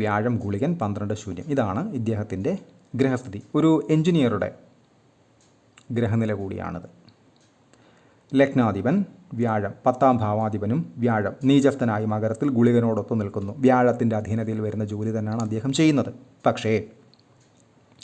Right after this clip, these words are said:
അത് നീചനായി ഗുളികനോടൊത്ത് നിൽക്കുന്നത് കൊണ്ട് തന്നെ ജോലി സംബന്ധമായിട്ടുള്ള എന്തെങ്കിലും അസ്വസ്ഥതകൾ,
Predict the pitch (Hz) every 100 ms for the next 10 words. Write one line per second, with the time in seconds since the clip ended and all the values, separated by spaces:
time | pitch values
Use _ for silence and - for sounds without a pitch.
0 | - _ - 113 135 - 120 139 165 131
1 | 104 143 - - _ _ _ _ _ _
2 | _ _ _ _ _ _ _ _ - -
3 | 139 156 165 139 110 107 104 120 120 113
4 | 98 95 95 120 208 - - _ _ _
5 | _ _ _ _ _ 143 175 160 123 107
6 | 104 101 101 117 110 98 120 104 87 107
7 | 180 226 - - 135 135 120 107 101